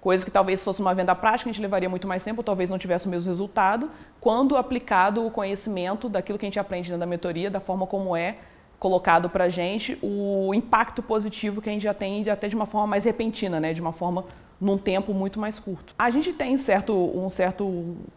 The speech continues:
receio, né? Porque, na verdade, parece que a gente fica com medo de enfrentar o, o que pode vir. Isso é muito do mindset, por isso que eu disse que ela me ajudou principalmente a fazer uma mudança desse mindset. Então, inicialmente, tive um medo, sim,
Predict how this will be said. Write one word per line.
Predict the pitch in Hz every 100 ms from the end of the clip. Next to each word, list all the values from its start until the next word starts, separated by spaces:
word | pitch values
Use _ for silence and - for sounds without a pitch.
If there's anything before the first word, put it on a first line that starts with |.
| - - - 165 165
receio, | 135 196 202 - - 208 233
né? | 202 185
Porque, | 185 202
na | 196
verdade, | 208 202 202
parece | 214 214
que |
a | 220
gente |
fica | 226 214
com | 247
medo | 208 202
de | 208 220
enfrentar | 220 226 208 190 190
o, | 202 214
o | 208
que | 196
pode | - 196 202 202
vir. | 180 175 160 - - -
Isso | - 180
é | 185
muito | 185 202 226
do | 196
mindset, | 214 214 220 - 196 175 -
por |
isso | 190
que | -
eu | 190
disse | 196 196
que |
ela | 202 196
me |
ajudou | 196 196 180 196 - -
principalmente | 226 247 262 214 196 214
a | 220
fazer | 220 196 190
uma | 208 214
mudança | 208 185 180 196
desse | 185 190
mindset. | 202 185 - 180 165 - - - -
Então, | 185
inicialmente, | 202 233 233 220 226 226
tive | - 233 233 294 302 - - - - - -
um | 170
medo, | 175 180 208 175
sim, | - 175 208